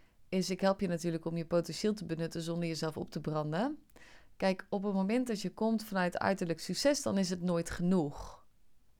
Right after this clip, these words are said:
Dus dat betekent dat je, "Oh, ik moet altijd verbeteren. Oh nee, ik moet zoveel helingssessies doen, want dan pas is het voldoende."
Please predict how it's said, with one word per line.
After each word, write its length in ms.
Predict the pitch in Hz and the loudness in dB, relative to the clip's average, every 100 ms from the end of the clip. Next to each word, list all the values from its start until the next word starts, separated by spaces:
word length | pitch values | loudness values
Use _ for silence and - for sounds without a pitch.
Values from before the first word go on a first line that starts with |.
| _ - - | _ -20 -14
Dus 100 | 175 | -6
dat 100 | 180 | -2
betekent 320 | - 214 208 | 2 4 4
dat 100 | 185 | 0
je, 160 | 185 - | 0 6
"Oh, 180 | 226 | 8
ik 100 | 208 | 8
moet 180 | 196 233 | 4 2
altijd 200 | 226 214 | 2 -2
verbeteren. 520 | - 190 214 226 208 | -4 0 2 2 2
Oh 140 | 214 226 | 4 6
nee, 180 | 220 220 | 4 4
ik 60 | |
moet 180 | 208 214 | 2 2
zoveel 320 | 226 214 202 | 2 2 2
helingssessies 640 | 196 220 214 - 208 190 175 | 0 0 0 0 -2 -2 0
doen, 320 | 214 220 214 | 4 6 6
want 380 | 202 214 214 - | 6 6 4 -2
dan 440 | 190 196 202 202 | 2 4 4 0
pas 320 | 196 196 185 - | 2 2 0 -4
is 220 | 190 170 | -4 -4
het 160 | 165 | -6
voldoende." 560 | - 175 220 233 220 254 | -6 0 4 4 4 0